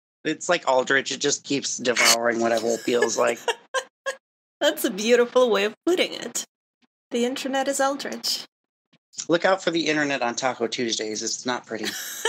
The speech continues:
Speaker 2: Thank you. <laughs> So, Dahlia, <laughs> tell us a bit about crows.
Speaker 1: Um, crows and ravens are a very common creature.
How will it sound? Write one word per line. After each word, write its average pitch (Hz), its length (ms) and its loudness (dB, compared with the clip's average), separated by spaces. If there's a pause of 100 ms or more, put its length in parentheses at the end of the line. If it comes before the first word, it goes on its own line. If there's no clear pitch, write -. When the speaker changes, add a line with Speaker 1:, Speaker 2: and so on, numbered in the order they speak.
(2250)
Speaker 2:
Thank 285 480 -2
you. 262 240 2
<laughs> - 40 0 (1400)
So, 403 140 2
Dahlia, 269 420 4 (320)
<laughs> - 280 2
tell 359 240 6
us 466 200 4
a 381 100 4
bit 247 140 4
about 233 320 4
crows. 135 600 -4 (960)
Speaker 1:
Um, 175 480 2 (240)
crows 233 320 4
and 220 100 -2
ravens 151 640 2 (200)
are 135 420 4 (580)
a 165 80 2
very 208 300 0 (180)
common 151 460 4
creature. 143 500 0